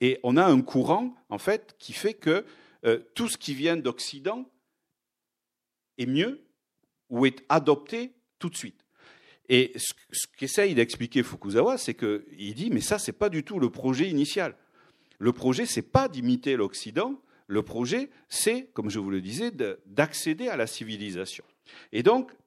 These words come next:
il a, il a un passage dans le livre, euh, quinze, donc, je disais, qui est ceci. Il dit,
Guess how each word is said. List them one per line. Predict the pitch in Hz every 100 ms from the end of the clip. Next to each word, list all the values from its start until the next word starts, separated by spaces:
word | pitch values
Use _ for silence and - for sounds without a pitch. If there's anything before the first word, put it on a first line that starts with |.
| -
il | 131 180
a, | 202 113
il | 131
a | 190
un |
passage | 170 135 135 208 247 95 - _ _ _ _ _ _ - -
dans | 113
le | 120
livre, | 123 127 101
euh, | 95 92 76 85 87 87 78 69 76 73 62 60 -
quinze, | 151 226 233
donc, | 127 196
je | 131
disais, | 104 107 175
qui | 240 123
est | -
ceci. | 98 - _ -
Il | 117
dit, | 139 254